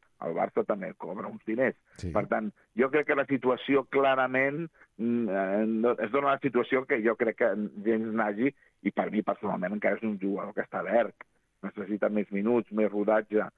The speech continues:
Speaker 1: a la N B A no el tindrà. Jo crec que el seu lloc on ha de ser és aquí, i ara potser amb Roger Grimau, que el va tenir, que és el que el va, el va una mica promocionar des de la
Speaker 2: Mhm.
Speaker 1: base, ara té l'oportunitat de jugar minuts,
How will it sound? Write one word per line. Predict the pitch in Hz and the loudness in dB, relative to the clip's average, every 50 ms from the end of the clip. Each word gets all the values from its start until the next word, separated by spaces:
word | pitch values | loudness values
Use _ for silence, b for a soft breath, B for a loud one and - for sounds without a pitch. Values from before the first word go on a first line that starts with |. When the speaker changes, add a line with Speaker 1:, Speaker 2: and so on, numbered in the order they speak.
| _ _ _ _ - | _ _ _ _ -12
Speaker 1:
a | - - 76 | -8 -6 -4
la | 76 82 92 | -4 -4 -4
N | 92 92 95 | -4 -4 -4
B | 92 92 92 | -4 -2 -2
A | 98 | 0
no | 107 110 | 0 0
el | 110 | 0
tindrà. | - 113 107 98 104 110 120 120 110 95 101 | 2 0 0 2 2 2 2 2 2 -2 -4
Jo | 95 - | -8 -8
crec | - 101 92 - | -10 -10 -4 -2
que | 98 | -2
el | 101 - | -2 0
seu | - 110 104 | 0 0 0
lloc | 104 104 107 107 110 104 - | 0 0 0 0 0 0 0
on | 110 113 113 | 0 0 2
ha | 110 107 | 0 0
de | 104 - - | 0 0 2
ser | 117 107 110 | 2 2 4
és | 117 | 4
aquí, | 127 117 - 113 127 139 151 - b b b b b b | 2 0 0 -2 0 0 0 -2 b b b b b b
i | 104 110 | 2 2
ara | 104 104 107 107 | 4 4 2 2
potser | - - 110 - - 131 | 2 0 -2 -2 0 0
amb | 113 117 117 107 | 0 0 0 -2
Roger | 113 107 110 110 107 104 117 110 | 0 2 2 2 4 4 2 2
Grimau, | 113 110 113 120 127 113 - | 2 2 0 2 0 -2 -2
que | - 107 | -2 -4
el | 95 87 92 | -4 -2 0
va | 107 110 - | 0 0 2
tenir, | - 120 123 127 113 | 2 0 0 0 -2
que | - - 117 107 | -2 0 0 2
és | 107 | 2
el | 117 104 104 | 2 0 0
que | - - | 0 0
el | 107 95 104 104 | 0 0 2 2
va, | 107 107 113 113 107 - b b b b b b | 4 4 4 2 0 -4 b b b b b b
el | - 104 107 107 | 2 2 4 4
va | 107 107 | 4 4
una | 110 113 113 110 | 4 2 0 0
mica | 110 117 101 - 107 | 0 0 0 0 0
promocionar | - - 110 107 107 104 98 - - 110 104 113 117 117 113 | 2 2 2 2 2 0 0 0 2 2 2 4 2 2 2
des | 101 98 98 | 0 -2 -4
de | 101 110 | -2 -4
la | 110 104 107 | -2 -2 0
Speaker 2:
Mhm. | |
Speaker 1:
base, | 110 113 123 131 127 131 127 139 180 208 - b b b b b | 2 2 0 0 2 2 2 2 2 0 -4 b b b b b
ara | b 95 92 95 98 98 | b -4 -2 0 0 2
té | - 117 | 2 4
l'oportunitat | 113 113 110 110 110 107 110 117 117 113 101 110 107 110 | 4 2 2 2 0 2 2 0 0 2 2 0 2 0
de | 123 120 | 0 -2
jugar | 127 131 110 117 120 | -2 -2 -2 0 0
minuts, | 143 139 120 123 127 - | 0 0 0 0 0 -2